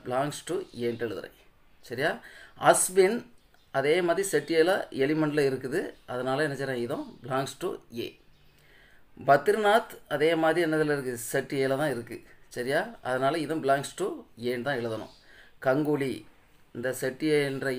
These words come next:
எலிமெண்ட்ல கங்குலியுடைய நேம் கிடையாது. அப்போ இது does not belongs to ஏன்ட்டு என்ன செய்யணும்? எடுத்து எழுதணும். சரியா? அது மாதிரி டெண்டுல்கரும் இந்த செட் ஏ எலிமெண்ட்ல என்னது? டெண்டுல்கருடைய நேமும் கிடையாது. அப்போ கிடையாது அப்படின்போது does not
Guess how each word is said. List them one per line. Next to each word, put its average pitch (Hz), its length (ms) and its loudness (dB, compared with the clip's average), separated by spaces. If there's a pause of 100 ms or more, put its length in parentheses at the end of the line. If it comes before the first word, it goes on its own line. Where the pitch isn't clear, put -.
எலிமெண்ட்ல 135 460 -2
கங்குலியுடைய 135 560 0
நேம் 135 220 -2
கிடையாது. 117 340 -2 (480)
அப்போ - 220 -4
இது 135 180 0
does 131 160 0 (100)
not 165 160 4 (140)
belongs 131 340 0
to 143 60 -4 (200)
ஏன்ட்டு 120 200 -2
என்ன 123 160 -4
செய்யணும்? 110 260 -6 (400)
எடுத்து 117 200 -6
எழுதணும். 107 280 -10
சரியா? 123 220 -2 (420)
அது 127 140 -2
மாதிரி 156 180 0
டெண்டுல்கரும் 165 560 2 (120)
இந்த 135 200 -4
செட் 143 280 -2
ஏ - 20 0 (140)
எலிமெண்ட்ல 139 520 0
என்னது? 117 220 -4 (400)
டெண்டுல்கருடைய 135 640 -2
நேமும் 131 260 -4
கிடையாது. 107 280 -4 (500)
அப்போ 143 180 -4 (340)
கிடையாது 180 300 8
அப்படின்போது 147 440 0 (120)
does 131 160 -2 (100)
not 165 140 0